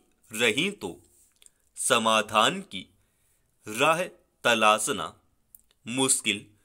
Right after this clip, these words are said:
हो जाएगा। ऐसे में वातावरण में कार्बन के उत्सर्जन को बढ़ाने वाली गतिविधियां कम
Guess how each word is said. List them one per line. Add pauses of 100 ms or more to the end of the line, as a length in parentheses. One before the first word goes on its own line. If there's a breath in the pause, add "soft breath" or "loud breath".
(440)
हो (140)
जाएगा। (1200)
ऐसे
में (680)
वातावरण
में (920)
कार्बन (120)
के (580)
उत्सर्जन
को (640)
बढ़ाने (220)
वाली (760)
गतिविधियां (1000)
कम